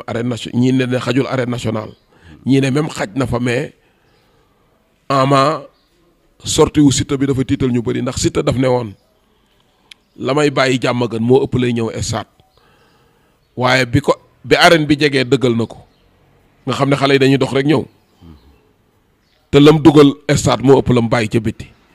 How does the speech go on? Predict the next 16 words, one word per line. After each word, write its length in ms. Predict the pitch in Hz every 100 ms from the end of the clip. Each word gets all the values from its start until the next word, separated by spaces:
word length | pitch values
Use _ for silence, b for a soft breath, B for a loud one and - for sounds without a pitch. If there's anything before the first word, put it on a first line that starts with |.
| b b b b b
Loolu 260 | 120 127 127
it 80 | 120 _ _
moo 160 | 113 120
dal 160 | 120 117
Ama 280 | 113 113
Baldé, 260 | 104 107 110
ndax 280 | 113 104 123
moom 280 | 113 117 131 -
bu 120 | 127
geesoo 320 | 120 135 - 117
rek 140 | 131
yegg 160 | 135 -
si 80 |
ci 80 | -
arène 260 | 104 104 95
bi. 120 | -